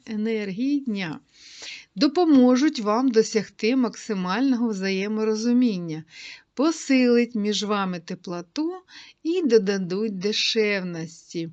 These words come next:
Не забудьте, що в нас є ще числові коди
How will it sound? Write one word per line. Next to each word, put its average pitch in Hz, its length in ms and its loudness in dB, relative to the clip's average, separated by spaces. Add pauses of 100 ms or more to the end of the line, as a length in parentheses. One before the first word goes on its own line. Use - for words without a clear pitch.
(680)
Не 226 180 4
забудьте, 196 1600 -2
що - 260 -4
в 214 60 0
нас 214 340 -2
є 202 200 0
ще - 240 -2
числові 185 600 -6
коди 285 680 0